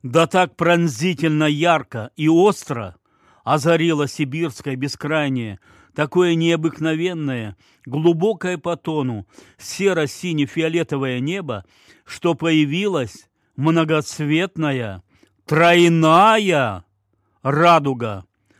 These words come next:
Такой редчайшей красоты я никогда в своей жизни не видел, да и, скорее всего, больше никогда не увижу. Причём огромная, почти на весь простор неба,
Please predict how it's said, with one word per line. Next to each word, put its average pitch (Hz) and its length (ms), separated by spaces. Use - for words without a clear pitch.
Такой 175 420
редчайшей 170 680
красоты 151 760
я 143 220
никогда 165 560
в - 60
своей 156 320
жизни 135 380
не 139 240
видел, 110 480
да 160 260
и, 156 260
скорее 175 480
всего, 127 540
больше 160 380
никогда 143 480
не 135 140
увижу. 117 560
Причём 156 460
огромная, 160 880
почти 160 420
на 165 180
весь 185 280
простор 160 640
неба, 139 500